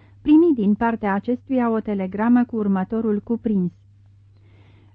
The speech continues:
"Vă felicit din inimă cu ocazia celei mai importante descoperiri de manuscrise din epoca modernă.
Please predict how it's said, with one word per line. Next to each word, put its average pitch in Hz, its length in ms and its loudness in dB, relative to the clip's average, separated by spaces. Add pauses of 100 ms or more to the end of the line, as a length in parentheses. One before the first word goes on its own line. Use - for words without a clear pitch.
(120)
"Vă 269 200 0
felicit 285 560 -2
din 240 340 2
inimă 226 380 6
cu - 120 -8
ocazia 214 600 0
celei 269 300 -2
mai 214 200 2
importante 208 720 0
descoperiri 202 800 -6
de 208 160 -2
manuscrise 208 720 -2
din 196 180 -2
epoca 196 400 -4
modernă. 196 680 -2